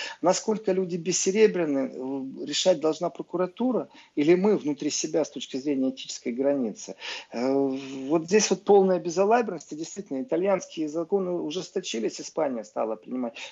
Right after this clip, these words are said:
Вот он, Евросоюз. То есть единым целым, сплочённым они готовы вводить санкции против России, против там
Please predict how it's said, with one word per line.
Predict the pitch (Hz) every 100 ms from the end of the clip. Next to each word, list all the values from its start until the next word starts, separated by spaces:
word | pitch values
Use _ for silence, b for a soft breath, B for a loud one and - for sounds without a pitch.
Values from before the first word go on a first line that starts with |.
| B
Вот | 226 233
он, | 143 151 151
Евросоюз. | 143 - 160 147 101 - _ _
То | 143
есть | - B
единым | 120 160 170 226 226 180
целым, | - 208 202
сплочённым | 151 - 175 175 - 254 220 170
они | 185
готовы | 180 180 208 180
вводить | 147 151 160 185 175
санкции | 185 175 - 147
против | - 160 - -
России, | 156 147 131 131
против | 123 127 120
там | - 131